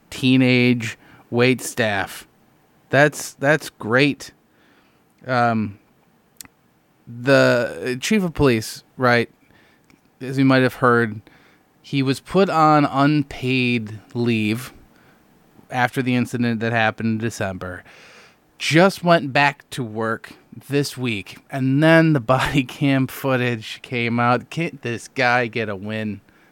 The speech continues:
Huh? People are gonna call for him to resign, and I just wanna say, like,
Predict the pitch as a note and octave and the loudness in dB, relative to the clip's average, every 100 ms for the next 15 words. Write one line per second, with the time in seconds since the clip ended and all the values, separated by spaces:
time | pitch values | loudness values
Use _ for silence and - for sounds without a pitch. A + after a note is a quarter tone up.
0 | _ _ - C#3+ D3 C#3 - _ _ - | _ _ -2 2 2 0 -6 _ _ -20
1 | - - - _ _ F#3+ G3+ G#3+ G3 F3+ | -20 -20 -20 _ _ 2 6 6 4 2
2 | D#3+ D3+ - C#3 C3 A#2+ A#2 B2 A#2 A#2 | 4 4 4 2 4 2 0 2 4 4
3 | A#2 A2 G2 _ - - - _ _ _ | 4 2 -2 _ -20 -20 -20 _ _ _
4 | _ - B2+ C3+ C#3 C3 C3+ B2 - A#2+ | _ -8 2 4 4 2 2 4 2 2
5 | A#2+ B2 - | 2 0 -2